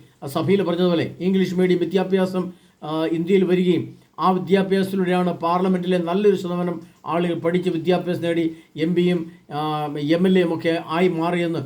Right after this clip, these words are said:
അദ്ദേഹം പറയുണ്ടായി. എന്നതുപോലെ നമ്മുടെ ഏറ്റവും വലിയൊരു മനോഹരമായൊരു സംഭവം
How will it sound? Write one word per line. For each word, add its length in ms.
അദ്ദേഹം 340
പറയുണ്ടായി. 460
എന്നതുപോലെ 560
നമ്മുടെ 240
ഏറ്റവും 400
വലിയൊരു 280
മനോഹരമായൊരു 880
സംഭവം 260